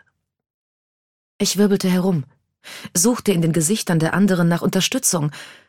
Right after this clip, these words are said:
bevor ich mich wieder den Polizisten zuwandte. "Haben Sie sie befragt?" "Anna", sagte Laura leise. "Woher wissen Sie, dass sie ihn nicht gestoßen hat?" "Anna, das hilft jetzt keinem."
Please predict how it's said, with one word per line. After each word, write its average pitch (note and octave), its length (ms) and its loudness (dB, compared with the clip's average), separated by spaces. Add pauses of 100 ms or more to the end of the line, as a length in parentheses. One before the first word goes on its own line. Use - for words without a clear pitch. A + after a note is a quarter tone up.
(160)
bevor F3 360 2
ich E3+ 120 -2
mich E3+ 160 -2
wieder E3+ 200 2
den F3 120 0
Polizisten G3+ 580 0
zuwandte. - 560 -4 (1400)
"Haben G3+ 240 4
Sie F#3+ 100 4
sie F#3 100 2
befragt?" G3+ 600 0 (1160)
"Anna", F3 520 0 (640)
sagte C#3+ 400 0
Laura C#3 340 2
leise. C3+ 540 -2 (1040)
"Woher B3+ 300 6
wissen A#3 260 4
Sie, G3+ 120 4
dass G3+ 180 4
sie A#3 80 4
ihn A3 60 6
nicht G#3+ 180 2
gestoßen G#3+ 560 4
hat?" - 280 -6 (920)
"Anna, E3+ 480 0 (680)
das - 220 0
hilft G#3+ 260 -2
jetzt - 260 -2
keinem." - 480 -2